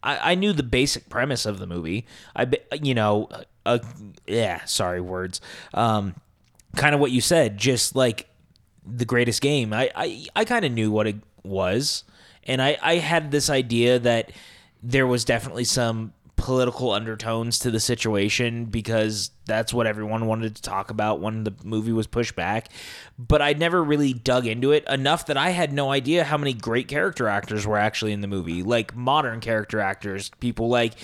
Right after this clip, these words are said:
Ethan Suplee, who it was surprising to see him. Like, I've liked that dude since, you know, Mallrats and Boy Meets World. So funny to see him pop up in this. Um,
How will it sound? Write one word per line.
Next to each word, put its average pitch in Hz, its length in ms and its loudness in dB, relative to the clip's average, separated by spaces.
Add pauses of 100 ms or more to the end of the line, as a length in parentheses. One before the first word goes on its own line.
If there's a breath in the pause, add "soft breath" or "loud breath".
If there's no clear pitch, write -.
(140)
Ethan 127 300 -2
Suplee, 120 560 0
who 120 280 0 (540 loud breath)
it 143 160 2
was 139 140 2
surprising 139 560 0
to 101 60 -6
see 101 240 -2
him. 98 280 -6
Like, 101 340 -4
I've 120 560 -2
liked 120 300 -2
that 117 240 -2
dude 127 300 0
since, 117 500 -4
you 117 140 -4
know, 107 160 2
Mallrats 117 580 2
and 113 80 -6
Boy 120 180 2
Meets 110 200 -2
World. 120 380 2 (340 loud breath)
So 120 460 2
funny 139 300 2
to 117 80 -2
see 120 220 -2
him 113 160 -4
pop 110 240 0
up 139 160 4
in 95 120 -6
this. - 360 -8 (500 loud breath)
Um, 101 520 -4